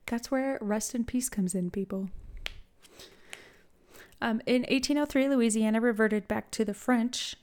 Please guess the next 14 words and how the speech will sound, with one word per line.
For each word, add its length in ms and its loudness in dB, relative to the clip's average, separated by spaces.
who 140 4
sold 260 0
it 100 0
to 80 -10
the 80 0
United 340 2
States 520 0
twenty 340 2
days 240 -2
later 360 -2
in 160 4
the 220 2
Louisiana 480 0
Purchase. 520 -6